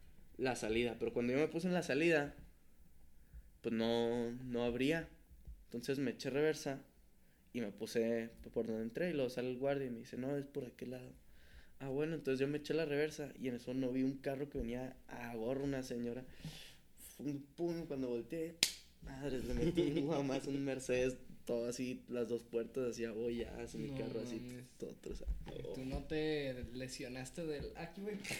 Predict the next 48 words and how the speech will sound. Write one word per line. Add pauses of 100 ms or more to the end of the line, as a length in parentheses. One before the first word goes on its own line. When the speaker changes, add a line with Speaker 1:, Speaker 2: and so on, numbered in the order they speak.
(120)
Speaker 1:
No,
porque,
no,
o
sea,
no
fue
fuerte,
pues, (120)
el
problema
yo
creo
que
fue (600)
dónde
le
pegué
y
Speaker 2:
Ajá.
Speaker 1:
cómo, (160)
¿sabes?
O
sea,
porque
yo
iba
de
reversa (440)
y,
este,
ya,
Speaker 2:
Ajá.
Speaker 1:
pues,
nada,
este, (420)
llegó
un
tío,
me,
me
echó
la
mano
y, (260)
<laughs>
y
salió,